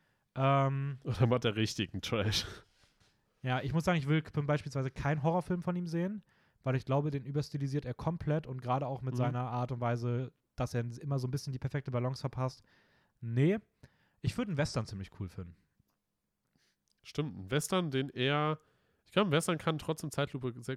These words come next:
Speaker 2: cool eingesetzt werden.
Speaker 1: Aber am besten ein Western-Remake, damit die Story schon da ist.
Speaker 2: <laughs> Ja.
Speaker 1: Ja. Was wär's bei dir?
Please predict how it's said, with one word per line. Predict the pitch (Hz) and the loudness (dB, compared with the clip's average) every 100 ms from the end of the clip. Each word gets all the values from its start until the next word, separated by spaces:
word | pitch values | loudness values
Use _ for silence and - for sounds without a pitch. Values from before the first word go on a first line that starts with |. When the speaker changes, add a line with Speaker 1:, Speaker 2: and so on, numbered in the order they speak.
| - | -6
Speaker 2:
cool | 131 | -8
eingesetzt | 123 120 101 95 - | -6 -6 -6 -6 0
werden. | |
Speaker 1:
Aber | 143 | 2
am | 156 | 4
besten | 180 - 185 175 | 2 -2 -6 -4
ein | 160 | -2
Western-Remake, | 156 160 156 143 120 139 131 90 90 110 _ _ _ _ _ - | -2 -2 -4 -2 0 0 0 -2 -4 -12 _ _ _ _ _ -6
damit | 117 131 | -4 -2
die | 127 | -2
Story | - 117 110 | 0 4 6
schon | 131 101 | 4 6
da | 98 87 | 4 4
ist. | 92 180 - | 4 2 4
Speaker 2:
<laughs> | 160 175 147 185 - 175 - _ _ _ _ _ - - - - - - | 2 2 2 2 2 0 -4 _ _ _ _ _ -20 -20 -20 -20 -14 -2
Ja. | 120 110 | 2 2
Speaker 1:
Ja. | 117 _ _ - | -2 _ _ -6
Was | 123 | -2
wär's | 147 139 | 0 0
bei | 123 | 0
dir? | 147 190 | -2 -4